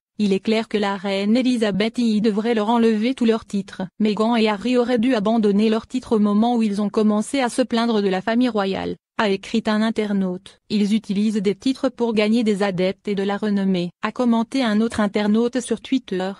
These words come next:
Néanmoins, Meghan et Harry ne sont pas près de perdre leurs titres si l'on en croit le biographe Sam Smith.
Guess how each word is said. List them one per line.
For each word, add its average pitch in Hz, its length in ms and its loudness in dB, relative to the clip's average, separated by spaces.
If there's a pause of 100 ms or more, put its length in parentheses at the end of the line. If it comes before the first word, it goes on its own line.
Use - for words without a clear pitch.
(140)
Néanmoins, 220 680 2 (220)
Meghan 214 360 2
et 220 140 2
Harry 220 320 0
ne 240 80 4
sont 214 220 -2
pas 214 160 0
près 240 220 -2
de 220 100 0
perdre 226 340 0
leurs 220 180 -2
titres 240 300 -4
si 226 160 -4
l'on 220 180 0
en 220 120 0
croit 247 260 0
le 247 140 0
biographe 214 480 0
Sam 202 220 -4
Smith. 180 580 -6